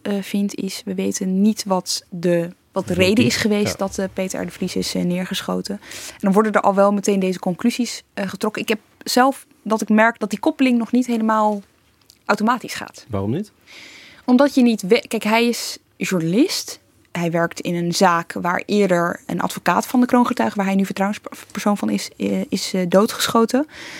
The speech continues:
Speaker 1: Hij werkt aan cold cases, waar natuurlijk ook mensen het idee kunnen hebben dat hij ze op het spoor is
Speaker 2: Ja.
Speaker 1: en die kunnen er ook belang bij hebben. Dus je weet niet waar het vandaan komt.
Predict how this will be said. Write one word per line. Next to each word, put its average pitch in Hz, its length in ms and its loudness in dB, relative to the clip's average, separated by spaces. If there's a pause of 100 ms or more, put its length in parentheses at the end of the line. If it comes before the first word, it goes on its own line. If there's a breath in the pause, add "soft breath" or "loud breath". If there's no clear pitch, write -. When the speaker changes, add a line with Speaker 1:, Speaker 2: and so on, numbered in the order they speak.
(400 loud breath)
Speaker 1:
Hij 196 200 4
werkt 202 180 2
aan 180 140 2
cold 214 260 2
cases, 240 480 -2
waar 202 140 -4
natuurlijk - 380 -4
ook 214 240 -2
mensen 208 340 -2
het - 220 -6
idee 190 240 -2
kunnen 190 200 -2
hebben 190 180 -4
dat 190 100 -4
hij 190 100 -2
ze 190 120 -6
op 196 80 -8
het - 100 -6
spoor - 300 -2
is 190 100 -4
Speaker 2:
Ja. 196 60 0
Speaker 1:
en 185 80 2
die 170 100 -4
kunnen 180 220 -2
er 175 60 -2
ook 208 140 -4
belang 202 200 0
bij 202 80 -2
hebben. 202 200 -4
Dus 202 100 0
je 233 80 6
weet 254 160 4
niet 240 220 4
waar 214 180 2
het 202 140 -6
vandaan 208 400 -2
komt. 185 440 -8